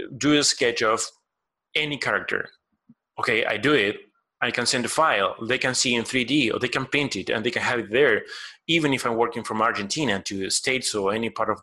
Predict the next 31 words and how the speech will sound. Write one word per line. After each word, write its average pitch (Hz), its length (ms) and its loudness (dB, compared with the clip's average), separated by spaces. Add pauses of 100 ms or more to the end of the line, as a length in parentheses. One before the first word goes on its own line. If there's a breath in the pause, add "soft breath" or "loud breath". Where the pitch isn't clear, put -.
the 98 80 0
world. 110 340 2 (400 loud breath)
And 120 200 -2
it's 123 140 -2
different 127 320 0
when 104 160 0
you 101 100 0
work, 101 220 2 (220)
you 120 100 -6
know, 104 300 2
with, 107 200 2
um, 101 280 2 (200)
a - 60 -20
piece 113 160 -2
of - 180 -6
clay. 151 280 2
You 101 260 -4
have 120 140 -4
to 101 100 -14
take - 220 -6
a - 40 -16
photo, 156 460 6 (180)
or 139 140 2
you 110 80 2
have 113 160 -2
to 101 180 -10
put 123 180 -6 (140)
that 135 260 2 (200)
into 110 220 -6
a 98 60 -2 (100)
package, - 580 -4